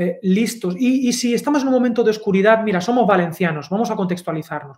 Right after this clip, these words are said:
A lo mejor no somos pájaros, a lo mejor somos murciélagos, que es el símbolo de nuestra ciudad.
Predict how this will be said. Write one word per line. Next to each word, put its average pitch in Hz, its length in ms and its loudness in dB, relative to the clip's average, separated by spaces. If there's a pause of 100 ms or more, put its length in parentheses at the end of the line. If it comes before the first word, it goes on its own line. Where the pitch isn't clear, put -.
(220)
A 180 80 2
lo 175 40 4
mejor 185 220 2
no 240 80 2
somos 185 320 -4
pájaros, 143 400 -8
a - 220 -20
lo 160 60 -6
mejor 180 120 -2
somos 220 220 4
murciélagos, 160 680 2
que 180 100 -8
es 185 40 -4
el 196 80 -2
símbolo 226 480 2
de 180 80 0
nuestra 160 300 -10
ciudad. 156 320 -8